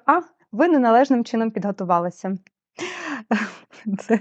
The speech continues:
Speaker 2: звісно, тепер студенти почнуть контролювати свої очі.
Speaker 1: <laughs> Але це дуже складно.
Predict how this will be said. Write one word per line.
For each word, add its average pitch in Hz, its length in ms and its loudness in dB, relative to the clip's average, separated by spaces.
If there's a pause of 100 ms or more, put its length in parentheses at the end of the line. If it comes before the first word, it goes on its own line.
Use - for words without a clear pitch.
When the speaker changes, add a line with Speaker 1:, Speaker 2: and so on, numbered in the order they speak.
(480)
Speaker 2:
звісно, 294 440 6
тепер 277 300 4
студенти 285 500 4
почнуть 247 420 0
контролювати 233 800 2
свої 214 400 2
очі. 285 460 4
Speaker 1:
<laughs> 277 40 2
Але 254 200 6
це 359 140 -2
дуже 285 300 0
складно. 233 560 4